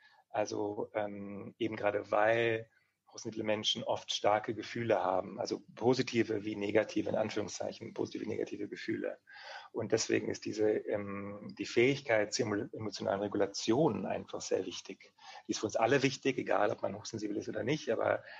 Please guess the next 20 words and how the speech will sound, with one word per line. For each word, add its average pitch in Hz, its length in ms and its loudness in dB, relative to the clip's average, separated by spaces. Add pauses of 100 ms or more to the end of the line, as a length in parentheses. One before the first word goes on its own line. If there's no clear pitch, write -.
ich - 60 -18
glaube, 110 240 4
dass 107 120 0
sie 107 80 -4
besonders 107 420 2
wichtig 107 300 -4
ist 101 160 -4
für, 107 500 -4
für - 120 -10
Menschen, 101 440 -8
die 104 320 -8
besonders 104 380 -4
sensibel 101 420 -4
sind. - 360 -10 (540)
Und 110 300 2
da 110 140 6
habe 123 100 4
ich 117 60 -2
dann 113 140 2
einfach, 107 520 -2